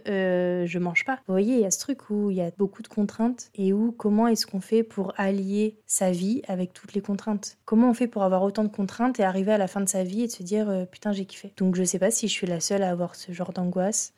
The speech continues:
à me dire régulièrement, euh, « Ok, euh, si je meurs demain, est-ce que j'ai kiffé ? »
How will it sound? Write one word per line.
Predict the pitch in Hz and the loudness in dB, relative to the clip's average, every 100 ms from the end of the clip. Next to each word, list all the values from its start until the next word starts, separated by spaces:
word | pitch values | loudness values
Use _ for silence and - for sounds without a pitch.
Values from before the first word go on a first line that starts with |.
| - | -4
à | 190 | 0
me | 185 180 | 2 0
dire | 180 202 | 2 2
régulièrement, | 202 185 190 185 180 180 190 208 | 2 -2 -2 -2 -2 -2 0 0
euh, « | 190 180 185 208 | -2 -4 -8 -12
Ok, | 196 - | -14 -6
euh, | 196 196 185 | -2 -2 -4
si | - | -6
je | 180 | -4
meurs | 185 185 | -2 -2
demain, | 180 185 190 | -2 -2 -2
est-ce | 196 - | -2 -4
que | 185 | -4
j'ai | 185 | -4
kiffé ? » | - - 214 | -6 -6 -6